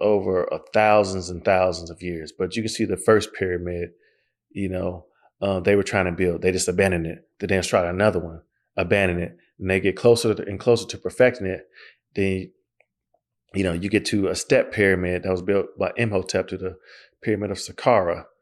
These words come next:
It's a step pyramid. They're slowly, they're, they're getting closer and closer to that full peak,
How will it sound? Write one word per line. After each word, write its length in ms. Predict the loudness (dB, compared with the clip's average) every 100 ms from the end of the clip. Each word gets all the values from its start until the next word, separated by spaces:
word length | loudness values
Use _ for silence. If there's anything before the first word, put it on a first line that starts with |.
| _ _ _
It's 100 | -10
a 60 | -8
step 360 | 0 4 4 4
pyramid. 380 | 0 0 -4
They're 140 | -4 -6
slowly, 420 | -4 2 4 4 0
they're, 220 | -2 -2 -8 -6
they're 300 | 0 0 0
getting 500 | -4 -2 0 0 -4
closer 380 | 0 2 4 0
and 120 | -2
closer 340 | 4 4 4 -4
to 200 | -4 -2
that 300 | 0 0 -4 _ _ _ -8 2
full 640 | 4 6 6 6 2 -6 _ _ _
peak, 380 | 2 4 4 0